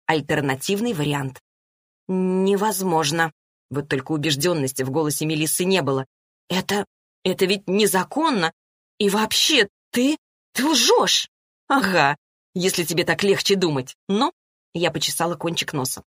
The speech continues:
"Поговори с матерью. Думаю, тебе она врать не станет". Мелисса разжала кулаки. "Что, вот так подойти и спросить?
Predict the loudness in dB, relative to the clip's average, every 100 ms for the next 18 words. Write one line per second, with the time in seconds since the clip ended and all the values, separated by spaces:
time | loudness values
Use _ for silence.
0 | _ _ _ _ _ _ -2 0 2 2
1 | 0 0 0 -2 -6 -10 _ -4 -2 0
2 | -2 -2 0 2 2 2 2 2 2 0
3 | -2 0 -2 -2 -8 _ _ _ _ -4
4 | -2 -2 -2 -4 -6 _ _ -2 0 0
5 | 0 -2 -4 -6 -6 -8 -10 -12 _ _
6 | _ _ _ _ -6 -4 -2 0 0 -2
7 | -4 -2 -2 -2 0 -2 0 -2 0 -2
8 | -4